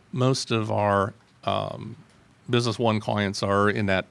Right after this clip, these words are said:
two million to thirty million kind of range. Once you start stepping into a hundred million, then you're probably talking about multiple plants, mu-, multiple locations, and kind of thing. So, you know,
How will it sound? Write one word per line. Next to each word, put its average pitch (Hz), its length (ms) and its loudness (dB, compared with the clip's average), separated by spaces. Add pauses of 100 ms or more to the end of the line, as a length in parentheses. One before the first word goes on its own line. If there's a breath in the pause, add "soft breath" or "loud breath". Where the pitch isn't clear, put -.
two 123 220 0
million 98 540 0
to 95 340 -6
thirty 104 380 -4
million 95 360 -4
kind 107 200 -12
of 107 80 -12
range. - 340 -12 (720 loud breath)
Once 147 260 0
you 156 60 -4
start 135 360 2
stepping 117 440 -2
into 107 260 -2
a 98 40 -6
hundred 123 340 -2
million, 117 480 0 (340 soft breath)
then 165 320 -2
you're 120 120 0
probably 117 260 0
talking 110 300 -4
about 104 120 -6
multiple 104 360 -4
plants, 117 600 -2
mu-, 107 300 -4
multiple 113 440 -2
locations, 107 640 -4
and 101 100 -12
kind 117 160 -10
of 113 80 -12
thing. - 240 -12
So, 101 420 -4 (380 loud breath)
you - 80 -4
know, 95 200 0